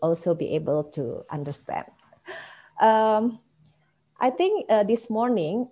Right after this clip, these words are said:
uh, there were so many interesting point, uh, conveyed by,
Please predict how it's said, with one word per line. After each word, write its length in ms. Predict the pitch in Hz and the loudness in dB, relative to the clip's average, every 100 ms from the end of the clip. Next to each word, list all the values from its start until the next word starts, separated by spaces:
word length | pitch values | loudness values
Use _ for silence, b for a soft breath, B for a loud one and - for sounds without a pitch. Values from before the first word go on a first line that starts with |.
| 196 | -2
uh, 400 | 180 180 180 185 | 0 0 0 -2
there 160 | - 196 | 2 4
were 160 | 185 196 | 4 0
so 400 | - 262 302 311 | 2 6 6 4
many 320 | 240 233 226 | 2 2 2
interesting 560 | 214 208 202 208 202 | -2 -4 -4 -4 -4
point, 480 | 202 190 196 220 254 - _ - | -2 0 0 0 -2 -4 _ -10
uh, 80 | |
conveyed 560 | 165 170 185 185 190 190 | -6 -4 -4 -2 -4 -2
by, 240 | 147 156 | -2 -2